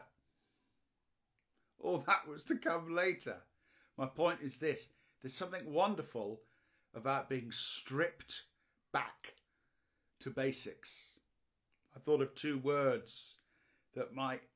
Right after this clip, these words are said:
sum this up. Simplicity and dependency. Right now, you're watching me on the internet. You're not in church.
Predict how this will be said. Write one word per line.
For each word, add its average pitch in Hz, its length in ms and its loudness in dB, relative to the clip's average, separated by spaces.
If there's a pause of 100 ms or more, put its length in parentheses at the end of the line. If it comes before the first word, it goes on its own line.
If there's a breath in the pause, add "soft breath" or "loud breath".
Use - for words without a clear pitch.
(680)
sum 147 300 -2
this 131 180 -2
up. - 160 -6
Simplicity 165 1080 0 (1300)
and 127 140 -8
dependency. 110 960 -8 (2500)
Right 165 220 6
now, 147 340 4
you're 131 320 0 (880)
watching 127 320 -4
me 135 60 2
on 139 120 0
the 151 100 4
internet. 147 420 -4
You're 127 140 -4
not 139 200 0
in 135 120 0
church. 147 540 0